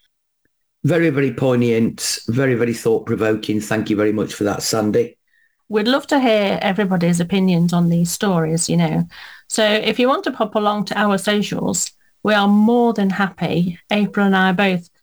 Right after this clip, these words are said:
Speaker 2: read what's on there. So if you want to go and have a natter about any of the stories we read to you, do. We'd love to hear your opinion. So we have decided to read you an extra one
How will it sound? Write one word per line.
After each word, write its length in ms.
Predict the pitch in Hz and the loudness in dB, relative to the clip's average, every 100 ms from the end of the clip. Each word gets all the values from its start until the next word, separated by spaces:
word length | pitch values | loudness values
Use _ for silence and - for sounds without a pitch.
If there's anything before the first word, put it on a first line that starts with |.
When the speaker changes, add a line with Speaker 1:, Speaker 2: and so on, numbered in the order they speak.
| - | -4
Speaker 2:
read 240 | 208 196 | 0 0
what's 260 | 185 - - | 0 -2 -2
on 160 | 185 175 | 0 0
there. 280 | 175 160 - | 0 -2 -4
So 140 | - | -4
if 100 | 170 | -2
you 80 | 190 | 0
want 200 | 190 - | -2 -4
to 60 | |
go 80 | - | -2
and 100 | 185 | 0
have 160 | 180 185 | 0 0
a 40 | |
natter 300 | 190 170 - | 0 -2 -4
about 240 | 170 165 208 | -2 -2 0
any 220 | 220 196 | 0 0
of 100 | 170 | 0
the 60 | |
stories 500 | 170 - 180 165 165 | -4 -2 0 0 -2
we 80 | 175 | -2
read 280 | 165 180 175 | 0 0 -2
to 120 | - | -2
you, 340 | 185 165 156 165 _ _ _ _ - | -2 0 -2 -4 _ _ _ _ -4
do. 340 | 254 262 175 - _ _ | -2 0 -2 -8 _ _
We'd 200 | 202 180 | -4 0
love 440 | 190 214 233 - | 0 2 0 -4
to 80 | - | -14
hear 200 | 165 165 | -4 -2
your 160 | 160 160 | 0 0
opinion. 600 | 160 190 170 151 165 170 _ - - - - | 0 2 2 0 -4 -6 _ -20 -20 -20 -8
So 360 | - 214 170 - - _ _ | -4 -4 -4 -12 -20 _ _
we 120 | 220 | -4
have 260 | 220 269 294 | 0 0 0
decided 680 | 381 - 208 175 165 170 190 | -2 0 2 2 0 -2 -2
to 240 | - 226 | -4 -4
read 260 | 208 196 175 | 0 0 0
you 100 | 202 | 0
an 100 | 196 | 0
extra 420 | 208 214 - 196 | -2 -2 -4 -2
one 420 | 170 160 180 226 | 0 2 0 -2